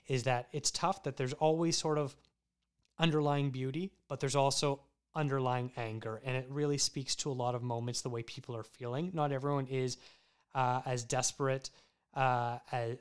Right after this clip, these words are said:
as her character is in this film, but we sort of feel the pinch. We, we understand that,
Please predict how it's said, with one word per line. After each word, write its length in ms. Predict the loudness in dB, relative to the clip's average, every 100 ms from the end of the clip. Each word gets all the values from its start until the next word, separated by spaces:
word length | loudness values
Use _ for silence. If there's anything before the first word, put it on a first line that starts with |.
| -6
as 220 | -6 -6
her 180 | -6 -8
character 400 | -6 -6 -6 -8
is 160 | -6 -4
in 80 |
this 140 | -4 -6
film, 480 | -6 -4 -2 -4 -6 -8 -6
but 160 | -4
we 100 | -2
sort 220 | -2 -2
of 80 | -4
feel 320 | -6 0 0
the 80 | 0
pinch. 500 | -6 -10 -12 -8 -8
We, 240 | -6 -6 -2
we 180 | 0
understand 640 | 0 0 0 0 0 0 0
that, 180 | -2